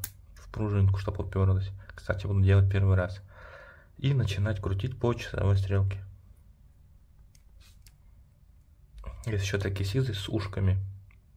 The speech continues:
с двух сторон. Вот, ими будет удобнее. А ещё специальная бита под шуруповёрт.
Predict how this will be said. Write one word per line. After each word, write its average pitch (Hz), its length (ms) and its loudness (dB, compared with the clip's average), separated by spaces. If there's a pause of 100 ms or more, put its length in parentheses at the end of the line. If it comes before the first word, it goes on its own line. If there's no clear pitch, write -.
с 101 40 -4
двух 98 220 2
сторон. 95 360 0 (1120)
Вот, 98 160 0 (180)
ими 123 180 0
будет 101 300 -2
удобнее. 95 500 4 (1900)
А 104 60 0
ещё 98 200 0
специальная 95 480 2
бита 98 260 -2
под 95 200 -2
шуруповёрт. 95 600 0